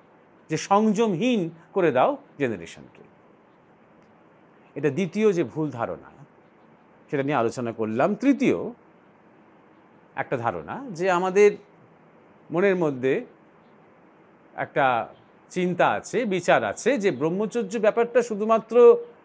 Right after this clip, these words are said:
সেক্স কেন্দ্রিক, যৌনতা কেন্দ্রিক, শুধু কামশক্তি কেন্দ্রিক, তা কিন্তু নয়।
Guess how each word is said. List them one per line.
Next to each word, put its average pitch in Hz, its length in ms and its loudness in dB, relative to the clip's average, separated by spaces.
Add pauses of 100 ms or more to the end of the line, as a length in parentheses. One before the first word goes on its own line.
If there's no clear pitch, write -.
(1300)
সেক্স 240 440 4
কেন্দ্রিক, 135 480 2 (1040)
যৌনতা 202 600 4
কেন্দ্রিক, 139 520 0 (1300)
শুধু 208 160 -2
কামশক্তি 208 640 4
কেন্দ্রিক, 123 480 -4 (1080)
তা 180 80 4
কিন্তু 185 300 -4
নয়। 147 240 -2